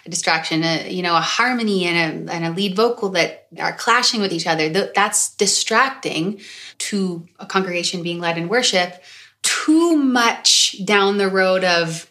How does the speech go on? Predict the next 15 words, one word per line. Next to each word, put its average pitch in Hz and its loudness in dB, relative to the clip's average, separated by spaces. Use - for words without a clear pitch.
unique 208 0
artistry, 180 -2
too - 0
many 226 2
licks - 0
and 170 -4
trills 185 0
and 170 -4
runs 180 2
and 160 0
embellishments, 170 0
too, 233 -4
um, 170 -2
you 190 -4
know, 165 -4